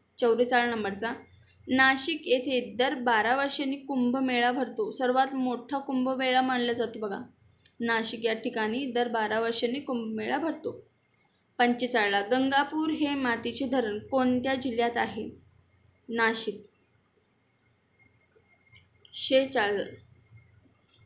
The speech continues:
धुळे जिल्ह्यात किती तालुके आहेत? बघा, मी मागाशी तुम्हाला म्हटलं ना की धुळे जिल्ह्यामध्ये एकूण किती तालुके आहेत, तर चार आहे. तुम्हाला एक छोटीशी ट्रिक सांगू इच्छिते. य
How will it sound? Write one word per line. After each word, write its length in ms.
धुळे 280
जिल्ह्यात 300
किती 360
तालुके 400
आहेत? 360
बघा, 200
मी 160
मागाशी 420
तुम्हाला 300
म्हटलं 380
ना 140
की 180
धुळे 320
जिल्ह्यामध्ये 680
एकूण 280
किती 380
तालुके 360
आहेत, 200
तर 60
चार 420
आहे. 340
तुम्हाला 280
एक 220
छोटीशी 320
ट्रिक 300
सांगू 280
इच्छिते. 480
य 60